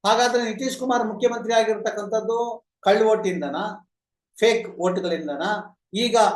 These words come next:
ನಿ-, ನಿತೀಶ್ ಕುಮಾರ್ ಸರ್ಕಾರದಲ್ಲಿ ಏನು ಪಾರ್ಟ್ನರ್ ಆಗಿ ಬಿ ಜೆ ಪಿ ಇದೆಯಲ್ಲ, ಎನ್ ಡಿ ಎ ಒಕ್ಕೂಟ ಅಧಿಕಾರ ಇದೆಯಲ್ಲ,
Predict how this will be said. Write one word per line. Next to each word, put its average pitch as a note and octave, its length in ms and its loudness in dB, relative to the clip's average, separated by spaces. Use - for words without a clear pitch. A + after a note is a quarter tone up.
ನಿ-, F#3+ 200 -2
ನಿತೀಶ್ G3 360 -2
ಕುಮಾರ್ A#3 260 -2
ಸರ್ಕಾರದಲ್ಲಿ G#3+ 720 4
ಏನು G3 380 0
ಪಾರ್ಟ್ನರ್ A3 420 0
ಆಗಿ G3 180 0
ಬಿ G3 180 -6
ಜೆ A3 120 2
ಪಿ G3+ 140 -4
ಇದೆಯಲ್ಲ, F#3 300 -2
ಎನ್ G3+ 200 -4
ಡಿ A#3+ 60 -4
ಎ A#3 140 4
ಒಕ್ಕೂಟ G#3 320 2
ಅಧಿಕಾರ G3+ 360 0
ಇದೆಯಲ್ಲ, F#3+ 260 -6